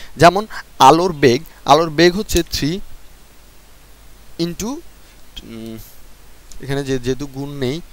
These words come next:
এ-, এটাকেই গুণ ধরা হয়, three into ten to the power eight, ten to the power eight। তো আমরা calculator সাধারণত ten to the power eight এইভাবে লিখে থাকি, হ্যাঁ, ক্যালকুলেটরে। উম, কিন্তু এখানে এভাবে লিখবো না, এখানে আমরা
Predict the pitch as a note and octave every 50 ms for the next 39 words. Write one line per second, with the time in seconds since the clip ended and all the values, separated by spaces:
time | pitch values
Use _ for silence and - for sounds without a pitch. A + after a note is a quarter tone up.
0 | - - - - - A2 A2 G#2+ G#2+ G#2+ A2 A#2 A#2+ B2+ A#2+ B2+ C3+ B2+ B2+ C#3+
1 | C#3+ C#3 C3 C3 C3 B2+ A#2+ C3 A#2+ B2+ B2+ C3 A#2+ B2+ E3 - - - - -
2 | - D#3 F3 E3+ E3 G3 - F3+ E3 D3+ C#3+ D#3 D3 D3+ G3 A#3 - - - -
3 | - - - - - - - - D#3+ E3 F3 G3 A3 B3+ C#4 - - - - -
4 | E3 E3 D#3 - - - - - - - F3 F3+ F3+ F3+ F#3 E3 F3+ - F3+ F3+
5 | F#3+ F#3+ D#3 C3 A#2+ - - - - - - D#3 D#3+ C#3 - - - - - -
6 | - - D#3+ F#3 G3+ G#3+ G#3 - F#3+ F3+ D#3 E3+ F3 F#3 F#3+ F3 G3+ F3 F#3 F3+
7 | G3 F#3+ - F3+ F3 E3 D#3+ E3 D#3+ E3+ - F3 F3+ F3+ D3+ F3+ G#3 - - D#3+
8 | D#3+ C#3+ E3 D#3+ D#3 C3+ A2+ A#2 A2+ G#2+ A2 G#2+ D3 F#3 - - - - - -
9 | - - G#3 - - C#3 B2+ A#2+ - C3 B2 A2 C#3+ D#3 F3+ G#3 - - - -
10 | - - - G#2+ G#2+ G#2+ G#2 - - - - - - - - - - - - -
11 | - - - F3+ G3 F3 - E3 D3 F#3+ G#3 G3+ D#3 D#3+ D3+ D#3+ D#3 C3+ A#2 A#2+
12 | C3+ D3+ D3+ C3+ B2+ C#3+ D3+ D3+ D3 D3+ F3 G3